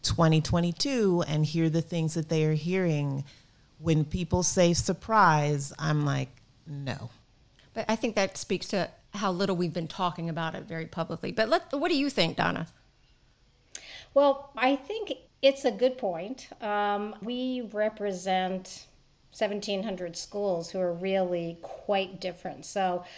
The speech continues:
Speaker 3: I would say different schools approach this differently. So, you know, we have everything from schools that were founded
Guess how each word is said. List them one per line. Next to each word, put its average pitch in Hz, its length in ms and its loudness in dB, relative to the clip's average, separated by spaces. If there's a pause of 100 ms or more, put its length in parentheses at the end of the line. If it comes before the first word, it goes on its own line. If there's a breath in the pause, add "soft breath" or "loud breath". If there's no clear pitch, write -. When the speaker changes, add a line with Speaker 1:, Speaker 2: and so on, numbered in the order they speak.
(140)
Speaker 3:
I 226 140 2
would 208 280 -2
say 220 540 2
different 214 340 -6
schools 185 720 -4 (140)
approach 196 360 -6
this 180 160 -10
differently. 180 500 -8
So, 185 220 -4 (320 loud breath)
you 240 60 -2
know, 233 100 0
we 285 200 0
have 226 200 4 (100)
everything 214 680 -4
from 185 760 -4
schools 214 440 -4
that 196 160 -4
were 190 140 -6
founded 180 840 -2